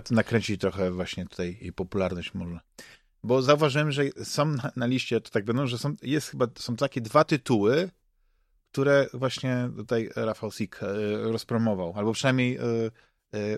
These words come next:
w, e, przynajmniej jeden jest na pewno, bo mi się wydaje, że ja nie znam innej drugiej osoby, która w ten, w ten, ten tytuł grała. No i tak na koniec, e, warte wspomnienia to są dwa tytuły,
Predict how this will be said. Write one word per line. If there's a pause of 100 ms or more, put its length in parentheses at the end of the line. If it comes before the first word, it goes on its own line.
w,
e,
przynajmniej
jeden
jest
na
pewno,
bo
mi
się
wydaje,
że
ja
nie
znam
innej
drugiej
osoby,
która
w
ten,
w
ten,
ten
tytuł
grała. (720)
No
i
tak
na
koniec,
e,
warte
wspomnienia
to
są
dwa
tytuły,